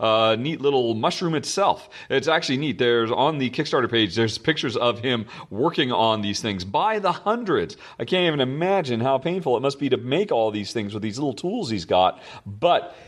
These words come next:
they really add a lot to the gameplay experience, and if you've ever wanted them,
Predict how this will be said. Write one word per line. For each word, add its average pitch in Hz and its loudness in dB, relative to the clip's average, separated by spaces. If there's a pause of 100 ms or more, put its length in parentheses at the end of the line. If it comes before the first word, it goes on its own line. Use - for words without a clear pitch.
(160)
they 147 -2
really 147 -2
add 127 0
a 98 0
lot 104 0
to 113 -6
the 104 -4
gameplay 127 -2
experience, 151 -2
and 123 0
if 127 0
you've 131 -4
ever 127 2
wanted 160 2
them, 104 0